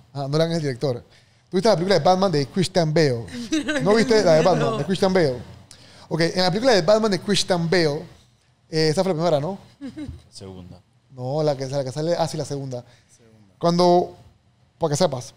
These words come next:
Speaker 1: porque Batman lo persigue la ley. Batman era bueno.
Speaker 2: Ujú.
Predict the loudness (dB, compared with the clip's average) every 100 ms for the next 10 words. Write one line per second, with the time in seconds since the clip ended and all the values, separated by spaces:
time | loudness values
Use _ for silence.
0 | -8 -4 -2 -2 -2 -4 -6 -4 -2 -2
1 | -2 -6 -12 _ _ -6 -2 2 4 4
2 | 2 0 -8 -16